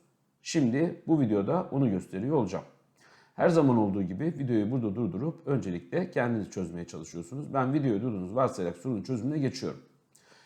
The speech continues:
Şimdi bu soruyu çözmeden önce dediğim gibi bazı hazır bağıntılardan faydalanacağız. Dolayısıyla, e, şeyleri, e, bu kullanacağımız hazır bağıntıları öncelikle veriyorum.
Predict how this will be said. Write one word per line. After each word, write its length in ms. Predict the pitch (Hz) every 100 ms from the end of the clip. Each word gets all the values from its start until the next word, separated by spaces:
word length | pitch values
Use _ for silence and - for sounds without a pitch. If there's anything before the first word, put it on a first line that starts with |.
| _ -
Şimdi 200 | 185 175
bu 80 |
soruyu 320 | 196 202 139 123
çözmeden 440 | 175 147 120 131
önce 240 | 151 147
dediğim 260 | 160 147 117
gibi 180 | 147 151
bazı 220 | 147 135
hazır 360 | 139 143 160 117
bağıntılardan 560 | 107 101 107 107 160
faydalanacağız. 720 | 143 117 107 101 92 151 165
Dolayısıyla, 560 | 165 139 113 123 143 180 - _ _ _ _ _ _ _ -
e, 340 | 113 113 113
şeyleri, 580 | 104 165 135 165 175 -
e, 300 | 127 127 127
bu 380 | 156 - 87 92
kullanacağımız 520 | 143 143 123 123 117 120
hazır 280 | 147 151
bağıntıları 420 | 123 110 101 147 147
öncelikle 500 | 147 120 107 160 143
veriyorum. 340 | 110 85